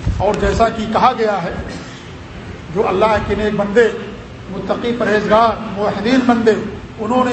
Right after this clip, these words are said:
بات بیان کی ہے، بڑی پیاری بات کہی۔ وہ کہتے ہیں کہ جو گناہ ہوتا ہے، گناہ انسان کے اندر غفلت پیدا کر دیتا ہے، جو گناہ ہوتا ہے انسان کے اندر غفلت پیدا کر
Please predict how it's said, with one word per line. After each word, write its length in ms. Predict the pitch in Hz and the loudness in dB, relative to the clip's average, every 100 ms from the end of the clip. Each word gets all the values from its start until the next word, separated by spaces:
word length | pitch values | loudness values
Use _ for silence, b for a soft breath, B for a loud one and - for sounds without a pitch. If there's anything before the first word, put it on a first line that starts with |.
| 233 | 4
بات 180 | 226 233 | 4 4
بیان 320 | 208 233 247 | 2 2 0
کی 140 | 240 208 | 0 4
ہے، 160 | 233 233 | 4 4
بڑی 140 | - 233 | 0 0
پیاری 260 | 240 269 285 | 2 2 4
بات 280 | 233 233 | 2 2
کہی۔ 180 | 208 240 | 0 2
وہ 80 | 226 226 | 2 2
کہتے 340 | 202 277 240 | 0 0 0
ہیں 260 | 202 233 - - - - | 0 -2 -6 -10 -14 -10
کہ 80 | 214 | -2
جو 140 | 226 202 | 0 0
گناہ 220 | 214 254 | 4 4
ہوتا 420 | 233 226 233 214 | 4 0 2 2
ہے، 120 | 180 240 - - - - 185 | 2 -4 -8 -12 -16 -12 -6
گناہ 200 | 208 233 | 2 2
انسان 460 | 233 220 220 226 226 | 2 0 2 2 0
کے 60 | 226 | -4
اندر 180 | 220 214 | -2 -2
غفلت 460 | 196 185 240 240 | -2 -2 -2 -2
پیدا 240 | 226 202 190 | -2 -4 -4
کر 160 | 185 156 | -6 -8
دیتا 200 | 151 - | -10 -10
ہے، 60 | - - - - - - - - - - - | -14 -16 -18 -20 -20 -20 -20 -20 -20 -18 -10
جو 60 | 175 | -8
گناہ 320 | 185 202 240 | -4 2 4
ہوتا 260 | 208 214 214 | 4 2 2
ہے 60 | |
انسان 320 | 208 220 220 233 | 2 2 0 0
کے 60 | 226 | -2
اندر 140 | 226 220 | -2 -2
غفلت 340 | 214 269 269 | 2 2 2
پیدا 240 | 247 226 | 2 2
کر 120 | 226 | 2